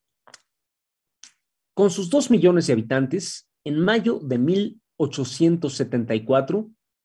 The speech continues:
París no solo era una de las ciudades más pobladas del mundo,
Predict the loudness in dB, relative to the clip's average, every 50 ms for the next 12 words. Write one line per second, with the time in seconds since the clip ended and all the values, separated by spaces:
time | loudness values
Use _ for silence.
0 | _ _ -2 0 2 2 2 0 -2 -6 -12 -16 _ _ _ _ _ _ _ _
1 | _ _ 0 2 2 2 2 2 2 4 2 2 2 0 0 0 -2 -2 -4 -6
2 | -8 -10 -6 -2 0 0 0 0 -2 -6 -10 -12 -10 -10 -8 -6 -4 -4 -6 -6
3 | -10 -10 _ 0 0 2 2 2 0 0 0 -2 -4 -6 -8